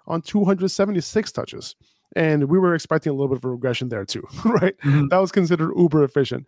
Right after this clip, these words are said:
Speaker 1: And when you talk about their talent levels, I don't think Clyde Edwards-Helaire is anywhere close to the talent level that Austin Eckler is. Okay. So I, I understand, you know, that you wanna keep Clyde Edwards-Helaire 'cause he's been producing. And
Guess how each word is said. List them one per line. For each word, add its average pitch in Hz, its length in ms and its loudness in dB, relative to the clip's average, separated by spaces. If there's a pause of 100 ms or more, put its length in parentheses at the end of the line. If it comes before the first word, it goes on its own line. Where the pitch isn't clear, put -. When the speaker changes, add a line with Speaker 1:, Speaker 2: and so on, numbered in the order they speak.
(200)
Speaker 1:
And 160 240 2
when 165 80 4
you 175 80 4
talk 180 240 0
about 165 200 -2
their 143 120 4
talent 185 360 0
levels, 185 340 2 (400)
I 151 80 -2
don't 170 160 2
think 165 140 0
Clyde 147 180 2
Edwards-Helaire 135 560 0
is 123 120 -6 (100)
anywhere 139 300 2
close 120 380 -2 (260)
to 160 100 2
the 135 60 4
talent 135 340 -2
level 127 180 2
that 127 100 -2
Austin 123 320 -4
Eckler - 320 -8
is. - 160 -18 (140)
Okay. 117 200 -6 (300)
So 151 380 2 (1080)
I, 147 300 0
I - 20 0
understand, 147 920 0 (240)
you 151 200 -2
know, 131 280 0
that 127 340 -2 (120)
you 143 160 -2
wanna 135 240 0
keep 156 240 -6
Clyde 147 180 0
Edwards-Helaire 139 460 0
'cause 131 120 -8
he's 123 140 -10
been 139 180 -4
producing. 135 680 0 (680)
And 135 340 -2